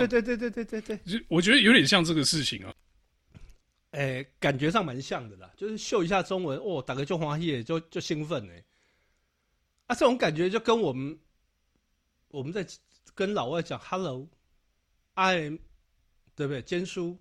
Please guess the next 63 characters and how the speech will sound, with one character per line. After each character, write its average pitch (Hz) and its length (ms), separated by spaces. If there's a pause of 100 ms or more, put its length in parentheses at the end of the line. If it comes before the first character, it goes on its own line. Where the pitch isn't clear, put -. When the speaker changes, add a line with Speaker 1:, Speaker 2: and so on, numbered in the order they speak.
(1040)
Speaker 1:
I'm 180 200
阿 170 140
红”， 139 260 (200)
一 160 100
样 214 220
的 185 80
意 208 240
思 135 220
啊。 135 260 (1000)
啊， 202 100
大 139 180
家 139 100
是 135 240
兴 160 220
奋 147 140
啥 131 180
小， 95 240
我 120 140
嘛 117 100
不 85 80
知 82 100
道。 87 300 (760)
Speaker 2:
呃， 156 140
因 170 140
为 147 120 (320)
大 127 160
头 156 220
家 180 160
讲 160 240
出 120 140
来 107 80
的， 104 80 (580)
听 175 220
起 160 80
来 113 120
特 - 140
别 117 140
爽 - 360
啊， 107 120
呢。 104 160 (120)
Speaker 1:
特-， 147 120 (120)
特 - 80
别 135 140
爽。 175 220
其-， 175 260
其 196 160
实 196 100
我 202 120
每 175 120
次 170 120
看 190 180
到 175 80
这 190 80
种 147 100
开 160 200
场， 135 260
我， 117 180
我 123 160
都 151 140
爽 101 220
不 123 80
起 - 160
来。 - 120